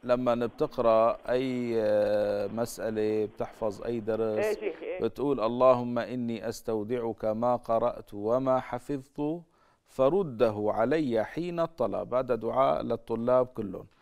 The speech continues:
Speaker 1: احفظوه. دائمًا أنتوا عم تدرسوا هلا، الله يفتح عليكم، بتقولوا: "اللهم إنا نستودعك ما قرأنا وما حفظنا فرده علينا حين الطلب".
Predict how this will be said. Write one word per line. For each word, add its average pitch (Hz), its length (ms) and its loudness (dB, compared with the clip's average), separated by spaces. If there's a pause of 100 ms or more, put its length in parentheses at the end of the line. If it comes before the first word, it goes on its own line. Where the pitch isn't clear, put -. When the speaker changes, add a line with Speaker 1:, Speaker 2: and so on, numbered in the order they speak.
(240)
Speaker 1:
احفظوه. 135 460 -2 (540)
دائمًا 120 460 4
أنتوا 117 320 -4
عم 104 100 2
تدرسوا 107 480 -6
هلا، 107 180 -2
الله 113 180 2
يفتح 107 280 -2
عليكم، 98 580 -6
بتقولوا: 113 540 -4
"اللهم 113 520 -2
إنا 110 420 -6
نستودعك 104 800 -6
ما 104 340 -2
قرأنا 107 560 -6
وما 117 360 -4
حفظنا 127 680 -8 (400)
فرده 123 680 2
علينا 104 580 0
حين 151 300 -4
الطلب". 110 480 -4